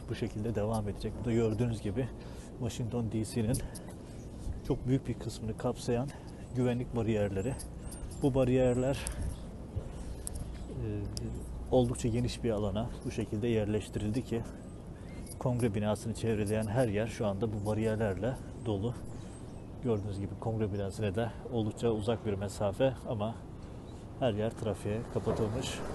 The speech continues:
bariyerlerle çevrilmiş vaziyette. Evet, Washington D C geçen hafta yaşanan kongre baskını ve ölümler nedeniyle olağanüstü hal altında. Ül-, şehrin her yeri uzun namlulu silahlı askerler, e,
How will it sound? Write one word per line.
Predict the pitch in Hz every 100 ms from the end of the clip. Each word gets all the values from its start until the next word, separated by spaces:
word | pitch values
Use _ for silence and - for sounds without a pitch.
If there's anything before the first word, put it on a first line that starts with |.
| - - - - - - - - - - 127
bariyerlerle | 113 117 110 113 101 120
çevrilmiş | - 110 107 110 110
vaziyette. | 104 104 90 - - - - - - - - - - - - - - - - - - - - - - - - -
Evet, | 147
Washington | 135 123 - 151 143
D | 143 143
C | - 170
geçen | 135 131 127
hafta | 120 113
yaşanan | 113 120 123
kongre | 120 139 131 120
baskını | 104 104 - 120 127
ve | 113
ölümler | 104 104 110 120
nedeniyle | 113 107 107 98 110 139 - -
olağanüstü | 120 113 110 104 -
hal | 117 120
altında. | 98 95 - 92 113 135 - 127
Ül-, | 117 - -
şehrin | - 120 117 127
her | 113 139
yeri | 127 95 120 143 - - - 117
uzun | 110 110
namlulu | 107 110
silahlı | - 113 104 113
askerler, | 104 - 110 104 104 - - - - - - -
e, | 117